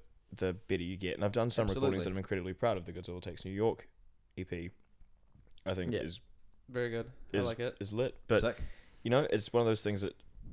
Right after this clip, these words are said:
Speaker 1: we are trying to, like, yeah, you will get to a point one day that you're able to go to Roundhead and spend fifteen hundred dollars getting a recording that sounds like it came from the States.
Speaker 2: Yeah.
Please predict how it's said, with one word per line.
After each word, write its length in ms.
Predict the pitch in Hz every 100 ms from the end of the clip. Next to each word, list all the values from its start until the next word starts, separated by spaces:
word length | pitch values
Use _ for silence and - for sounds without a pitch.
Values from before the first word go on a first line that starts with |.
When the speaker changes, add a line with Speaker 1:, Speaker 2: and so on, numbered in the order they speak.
| - - - 76
Speaker 1:
we 100 | 110 107
are 120 | 107
trying 360 | - 107 104
to, 300 | 98 92 92 92 - - - - - - - - - - - - - -
like, 180 | 123 -
yeah, 180 | 143 135
you 260 | - 110 127
will 200 | 156 143
get 160 | 120
to 80 | 107
a 40 |
point 280 | 95 107 92
one 200 | 95 98
day 320 | 92 90 92 - - -
that 140 | - 87
you're 180 | 101 98
able 180 | 95
to 100 | 95
go 120 | 95 92
to 60 |
Roundhead 520 | 92 92 92 92 90 -
and 160 | 92
spend 220 | 92 95 95
fifteen 260 | 95 92
hundred 220 | 92 90
dollars 280 | 85 90 90
getting 300 | - 92 90
a 60 | 87
recording 380 | 92 101 95 90
that 100 | -
sounds 360 | - 101 95
like 300 | 90 90 - - - - - - - -
it 180 | 101 -
came 300 | - 98 95
from 180 | 92 90
the 60 |
States. 440 | 90 - 73 - - - -
Speaker 2:
Yeah. 140 | -